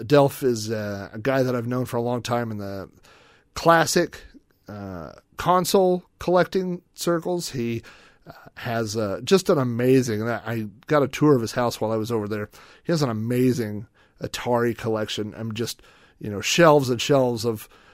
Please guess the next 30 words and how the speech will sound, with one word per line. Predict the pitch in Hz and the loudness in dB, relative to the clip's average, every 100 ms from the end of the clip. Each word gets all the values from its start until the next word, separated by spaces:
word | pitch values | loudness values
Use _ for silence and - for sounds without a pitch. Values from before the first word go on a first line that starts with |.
| _ | _
of | 127 120 104 | -6 -6 -2
boxed, | 123 120 117 110 - - - - _ _ _ | 0 2 2 -2 -4 -6 -6 -12 _ _ _
uh, | - - - | -16 -12 -10
Atari | 104 - 120 120 | -6 0 0 0
games, | 104 107 110 104 | -2 -4 -4 -6
and | 107 | -8
he's, | 101 107 107 - | -6 -4 -4 -6
he's | 95 113 | -6 -6
showing | - 156 131 | 0 2 4
me | 123 | 2
these | 117 113 | -2 -4
collections. | - 113 110 113 123 | -4 -4 -4 -6 -6
You | |
know, | 110 | -6
here's | 110 143 135 - - _ - | 0 0 0 -6 -20 _ -10
every, | 110 127 135 131 131 131 | -6 0 4 4 6 4
uh, | 131 131 127 117 135 | 4 2 0 -4 -8
you | 139 | -6
know, | 117 110 113 - _ _ _ _ _ - | -4 -4 -6 -12 _ _ _ _ _ -14
uh, | 92 _ | -14 _
like, | 117 123 | -6 0
a, | 117 | 0
here's | 110 127 | 2 2
a | 131 | 2
complete | 135 120 147 147 | -2 2 4 4
Activision | 113 160 143 123 120 120 120 - | 2 -2 -2 -2 -2 -4 -8 -8
collection. | 120 120 135 123 | -4 -4 -4 -4
Here's | 110 113 | -4 -4
a | |
complete, | 113 120 131 135 135 | -4 -2 2 2 2